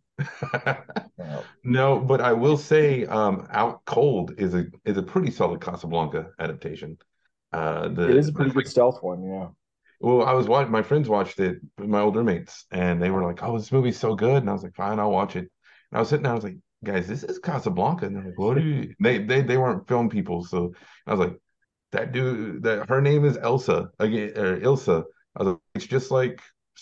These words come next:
Speaker 1: um, Cornelius. Like, it's not something people name their kids these days." And, uh, you know, his name is Rick, and they're in a bar, and da-, I was like, "This is ki-," like, at first I was really upset about it, but then, like, I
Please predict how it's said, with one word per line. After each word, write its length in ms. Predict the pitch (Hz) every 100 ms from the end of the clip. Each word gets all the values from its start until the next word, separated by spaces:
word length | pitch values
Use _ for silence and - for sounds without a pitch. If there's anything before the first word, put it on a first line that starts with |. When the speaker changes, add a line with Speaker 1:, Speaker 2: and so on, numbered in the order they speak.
| - -
Speaker 1:
um, 240 | 101 95
Cornelius. 480 | - 113 127 92 -
Like, 120 | 92
it's 180 | 110 -
not 260 | 104 123 -
something 260 | 123 123
people 240 | 117 120 120
name 320 | 110 123 113
their 280 | 117 113 110
kids 400 | - 120 127 95
these 220 | - 92 87
days." 380 | 85 82 82
And, 360 | - 92 92 87 _ _ _ _
uh, 380 | 87 92 104 104 -
you 280 | - 101 104
know, 240 | 98 98
his 240 | - 123 117
name 200 | 127 127
is 100 | 101
Rick, 400 | 117 127 - -
and 500 | 98 92 92 90 90 - _ _
they're 180 | 90 110
in 80 | 127
a 40 |
bar, 460 | 107 120 117 110 104
and 280 | 95 92 -
da-, 180 | 117 117
I 80 | 107
was 120 | 107
like, 200 | 98 90
"This 240 | 104 131 135
is 180 | -
ki-," 320 | - 175 - 117
like, 320 | 110 90 - _ _ _ _ _ _ -
at 200 | 120 117
first 240 | 165 147
I 60 | 135
was 120 | 113
really 240 | 107 113 107
upset 320 | 90 92 95
about 240 | 113 131
it, 180 | 139 139 _ _ _ _ -
but 180 | 110 90
then, 520 | 117 110 107 92 90 _ _ _
like, 220 | 80 -
I 220 | 90 87